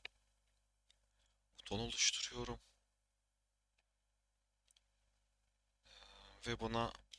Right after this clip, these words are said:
level bir dedim. İçine de hemen tekste şöyle bir yazdım. Bunu kalınlaştırdım.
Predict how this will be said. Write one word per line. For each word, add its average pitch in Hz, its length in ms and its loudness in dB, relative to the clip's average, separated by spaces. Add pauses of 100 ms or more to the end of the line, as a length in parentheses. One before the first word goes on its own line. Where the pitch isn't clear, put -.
(1500)
level 104 340 4 (880)
bir - 420 0 (840)
dedim. 107 280 4 (2500)
İçine 117 440 8
de 113 200 4 (1040)
hemen 92 240 -6 (100)
tekste - 400 -4
şöyle 95 600 4 (840)
bir 107 240 0
yazdım. 104 540 4 (1080)
Bunu - 200 -16
kalınlaştırdım. 104 1120 2